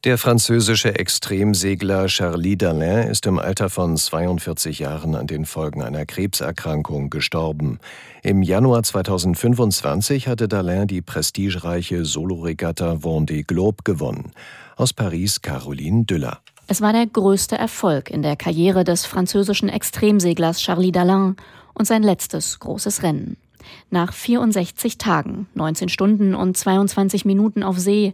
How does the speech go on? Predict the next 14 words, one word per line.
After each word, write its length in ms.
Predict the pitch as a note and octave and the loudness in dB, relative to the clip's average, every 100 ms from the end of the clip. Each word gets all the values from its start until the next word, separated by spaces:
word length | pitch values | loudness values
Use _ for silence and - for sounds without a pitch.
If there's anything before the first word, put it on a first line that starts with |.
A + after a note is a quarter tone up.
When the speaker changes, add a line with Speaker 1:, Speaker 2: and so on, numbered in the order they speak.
| - - - _ | -4 -20 -20 _
Speaker 2:
war 180 | G3+ G3+ | 0 4
Dalin 440 | G#3+ G#3 G#3 A#3 | 4 4 4 2
Mitte 180 | G#3+ A#3+ | 0 2
Januar 460 | G3+ G3 F3 D3 | 4 4 4 0
zweitausendfünfundzwanzig 1400 | - - D#3 - D#3 E3+ - F3+ F3+ F3+ F3+ G3+ G#3+ F#3+ G3+ | -4 -6 -4 -4 -4 -4 -2 0 0 0 2 2 2 0 0
wieder 300 | G3+ G3 - | 2 2 2
in 80 | |
den 200 | G#3+ A3 | 2 2
Hafen 300 | G#3 G3 - | 2 2 0
von 280 | F3+ F#3 F3+ | -2 0 0
Les 220 | - G#3 - | 0 0 0
Sables 320 | F#3 F3 F3+ | 0 0 2
d'Olonne 360 | A3+ G#3 F3 | 4 4 2
eingelaufen. 680 | - C#3 D3+ D3 C#3+ - F#2 | -2 -4 -4 -4 -6 -6 -8